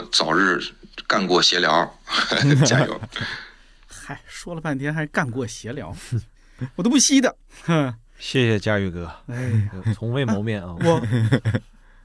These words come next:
Speaker 2: 我其实并不知道你俩是室友，你俩是现在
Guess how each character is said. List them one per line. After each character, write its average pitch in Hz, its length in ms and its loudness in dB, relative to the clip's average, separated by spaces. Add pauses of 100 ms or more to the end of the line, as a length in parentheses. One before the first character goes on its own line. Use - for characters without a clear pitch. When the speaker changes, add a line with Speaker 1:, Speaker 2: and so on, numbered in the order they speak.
(140)
Speaker 2:
我 156 200 2
其 170 160 2
实 240 140 6
并 240 240 4
不 151 100 0
知 165 140 -2
道 131 260 0
你 110 280 -4
俩 156 200 0
是 131 160 -10
室 151 280 -2
友， - 120 -6 (360)
你 180 140 4
俩 190 180 2
是 143 80 -4
现 202 320 4
在 208 340 2